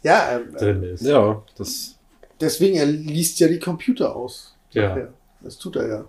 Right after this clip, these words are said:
Speaker 2: Warum fliegt er denn nicht mit so einem Schiff da rein? Warum muss das das große sein?
Speaker 1: Er ist halt größenwahnsinnig. Da
Speaker 2: Ja,
Speaker 1: braucht man
Speaker 2: stimmt.
Speaker 1: auch ein großes Schiff, <laughs> um da reinzufliegen. Ich weiß nicht. Er ist ja davon überzeugt, dass eben sein Gravitationsfeld das alles aushält,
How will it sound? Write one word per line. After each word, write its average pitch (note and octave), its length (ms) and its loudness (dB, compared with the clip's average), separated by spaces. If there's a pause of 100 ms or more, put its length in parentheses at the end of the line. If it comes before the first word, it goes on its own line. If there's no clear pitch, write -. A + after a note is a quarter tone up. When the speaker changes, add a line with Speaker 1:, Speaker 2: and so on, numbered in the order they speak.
(120)
Speaker 2:
Warum G2+ 180 -2
fliegt B2+ 240 -2
er A2 100 6
denn G#2 120 0
nicht G2+ 120 -2
mit G2+ 140 -2
so A#2+ 120 -2
einem A#2+ 180 -4
Schiff - 220 -4
da F#2+ 100 -2
rein? F2+ 260 -6
Warum G2 200 -4
muss G2+ 120 -6
das G2 140 -4
das F#2+ 200 -6
große A2 280 -4
sein? - 300 0 (440)
Speaker 1:
Er A#2+ 120 0
ist - 120 -2
halt C3+ 140 -2
größenwahnsinnig. D#3+ 1040 4
Da F3 80 4
Speaker 2:
Ja, A#2 60 4
Speaker 1:
braucht D#3 160 4
man E3+ 120 6
Speaker 2:
stimmt. D#3+ 140 6
Speaker 1:
auch - 40 -4
ein D#3+ 60 0
großes E3 380 4
Schiff, F#3+ 200 4 (340)
<laughs> - 320 4
um F#3+ 180 6
da F#3 120 6
reinzufliegen. - 720 -6 (440)
Ich - 120 -4
weiß F3+ 180 8
nicht. A#2 220 -2 (160)
Er D#3 100 2
ist D#3 80 6
ja F#3+ 60 10
davon F3 240 6
überzeugt, D3 520 4
dass E3+ 140 2
eben D3+ 220 0
sein C3+ 280 0
Gravitationsfeld C#3 920 0
das C3+ 120 -2
alles C3+ 220 -4
aushält, C#3 520 -2